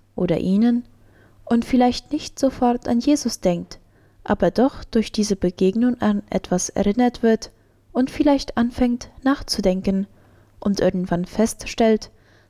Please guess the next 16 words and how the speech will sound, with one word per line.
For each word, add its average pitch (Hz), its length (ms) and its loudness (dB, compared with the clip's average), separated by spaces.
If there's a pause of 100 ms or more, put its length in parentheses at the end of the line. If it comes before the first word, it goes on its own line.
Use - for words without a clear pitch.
dass 226 220 0
es 277 160 0
in 277 100 0
dieser 262 260 2
Begegnung 233 840 0
einen 247 280 2
Hinweis, 214 720 0 (420)
einen 190 300 0
Schatten, 233 480 -2 (640)
ein 240 160 2
noch 285 160 2
so - 160 2
leises 214 540 2
Echo 226 380 2
davon 190 420 -2
gab, 208 320 0